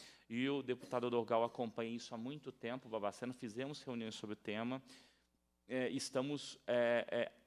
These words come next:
é, é, juntos querendo resolver. Mas, vamos lembrar, nós ampliamos em mais de seiscentos e cinquenta leitos de U T I no estado, entre antes da pandemia e depois.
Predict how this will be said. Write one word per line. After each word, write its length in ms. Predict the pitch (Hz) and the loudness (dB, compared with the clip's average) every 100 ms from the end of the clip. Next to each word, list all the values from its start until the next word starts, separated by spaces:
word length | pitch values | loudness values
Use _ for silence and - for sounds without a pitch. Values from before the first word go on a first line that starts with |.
| _ _ _ _ _ - | _ _ _ _ _ -6
é, 200 | 127 117 | 0 2
é, 60 | 113 | 2
juntos 520 | 104 151 175 175 - | 2 0 0 -4 -4
querendo 440 | - 127 127 131 | 2 2 2 0
resolver. 520 | 120 131 127 104 98 - _ | 0 0 0 -4 -8 -14 _
Mas, 640 | 117 123 110 - - - - _ - - | 0 2 2 -2 -6 -8 -14 _ -8 -2
vamos 280 | 113 117 | -2 -2
lembrar, 360 | 120 117 101 - - _ _ _ _ _ _ | -2 -2 -4 -8 -16 _ _ _ _ _ _
nós 360 | 110 113 123 127 - | 0 2 2 -2 -4
ampliamos 560 | 131 127 120 123 127 | -4 0 0 0 -2
em 40 | 127 | 0
mais 260 | 120 135 | 2 2
de 80 | 135 | 0
seiscentos 720 | 127 139 123 - - 120 127 | -4 -4 -4 -4 -4 -4 -4
e 40 | 127 | -6
cinquenta 540 | 131 120 113 120 131 | -6 -6 -6 -4 -2
leitos 640 | 117 110 113 113 - 120 113 | 2 2 0 -6 -12 -14 -10
de 140 | 123 | -8
U 60 | 143 | -8
T 220 | - 117 | -4 -4
I 180 | 107 117 | -4 -4
no 120 | 117 | -6
estado, 720 | 107 - 104 104 107 113 120 - _ _ _ _ - | -8 -2 0 2 0 -4 -8 -12 _ _ _ _ -6
entre 420 | 120 135 131 123 | -4 -4 -4 -2
antes 220 | 131 131 | -2 -4
da 80 | 127 | -6
pandemia 420 | 123 110 110 113 | -6 -6 -4 -4
e 20 | |
depois. 680 | 117 117 - - - - - | -4 -6 -8 -16 -14 -14 -16